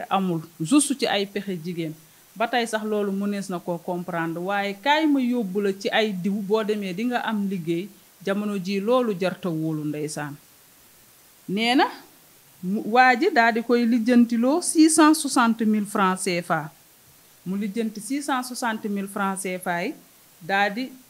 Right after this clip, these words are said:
lijjanti ko pour mën a dem Sierra Leone wuti fa liggéey, comme ni ko kooku waxee.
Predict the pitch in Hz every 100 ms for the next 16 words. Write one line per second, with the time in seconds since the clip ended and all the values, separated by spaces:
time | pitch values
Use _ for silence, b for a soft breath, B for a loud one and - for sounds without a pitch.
0 | - 196 247 254 262 240 220 262 269 262
1 | 247 247 233 202 208 277 - - - 262
2 | 262 254 226 208 196 185 262 269 208 214
3 | 220 196 190 160 175 160 160 220 226 226
4 | 214 - 214 202 196 175 175 165